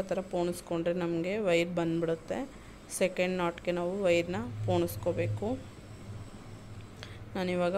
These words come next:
first ನಾಟ್ ಬಿಟ್ಟು second ನಾಟ್ಗೆ ವೈರ್ನ ಪೋಣಿಸ್ಕೊಂಡು, ಆ ವೈರ್ ಎಷ್ಟು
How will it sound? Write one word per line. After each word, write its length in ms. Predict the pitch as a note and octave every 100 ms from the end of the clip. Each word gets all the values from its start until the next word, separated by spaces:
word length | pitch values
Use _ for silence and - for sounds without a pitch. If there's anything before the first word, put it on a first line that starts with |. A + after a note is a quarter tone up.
| A3
first 280 | F#3 F3 - G3
ನಾಟ್ 140 | G3 F#3+ F#3
ಬಿಟ್ಟು 200 | F#3 G3 G3
second 300 | F3 F3+ F3+
ನಾಟ್ಗೆ 260 | F3 E3 F3+ F3
ವೈರ್ನ 300 | E3+ F3 F3+ F3+
ಪೋಣಿಸ್ಕೊಂಡು, 600 | F3 E3+ - F3 E3 G#3+ C#4+ - - - - F#3
ಆ 40 | F3
ವೈರ್ 260 | F3 F3+ F3+
ಎಷ್ಟು 200 | E3+ -